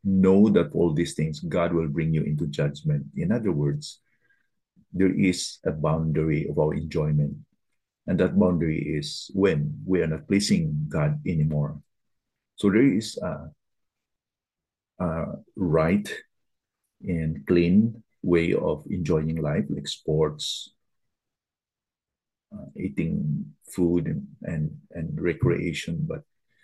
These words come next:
there will be a boundary that it will not be too much that we will sin against God and dishonor God. So what Job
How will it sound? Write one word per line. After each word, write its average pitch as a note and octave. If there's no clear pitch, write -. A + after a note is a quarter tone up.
there G2+
will G#2
be F#2+
a -
boundary E2+
that D#2+
it -
will E2+
not D#2+
be D#2+
too -
much D3+
that D2+
we F2
will D#2
sin D2+
against -
God D2
and D#2
dishonor -
God. -
So -
what C3
Job A2+